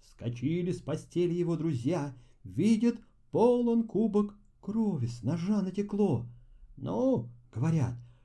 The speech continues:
видно, плохо нашему товарищу, если так". Схватили они свои булавы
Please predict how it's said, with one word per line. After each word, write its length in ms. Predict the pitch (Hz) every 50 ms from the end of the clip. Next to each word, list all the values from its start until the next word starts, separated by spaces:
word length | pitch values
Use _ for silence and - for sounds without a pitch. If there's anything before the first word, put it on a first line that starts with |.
| _ _ -
видно, 480 | - 190 226 240 240 247 226 247 247
плохо 520 | 233 165 185 220 240 247 262 247 254 247 254
нашему 440 | 254 254 240 220 - 226 226 226
товарищу, 640 | 214 220 226 240 233 226 208 185 175 - - - 180
если 360 | 185 185 185 143 120 - 180
так". 380 | 190 - 190 170 117 92 - - - - _ - _ _
Схватили 720 | - - _ _ - 95 120 120 120 135 160 170 170 165
они 360 | 165 165 143 127 156 175 - - - - - - - _
свои 420 | - - 95 92 117 147 190 202
булавы 580 | 170 170 175 175 165 160 196 226 220 208 208